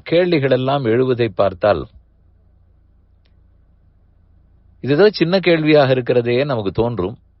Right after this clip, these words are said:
அசட்டையாக கூட இருப்போம், ரொம்ப ட்ரிவியல்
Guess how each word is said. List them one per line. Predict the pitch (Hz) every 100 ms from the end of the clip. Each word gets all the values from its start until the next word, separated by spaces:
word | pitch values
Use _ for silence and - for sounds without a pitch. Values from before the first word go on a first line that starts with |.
| _ _ _ _ _
அசட்டையாக | - - 143 147 139 117 113
கூட | 117
இருப்போம், | 110 85 90 - _ _ _ _ _ _ _ _ _ _ _ _ _ _ _ _ _ -
ரொம்ப | 151 160
ட்ரிவியல் | - 151 151 143 101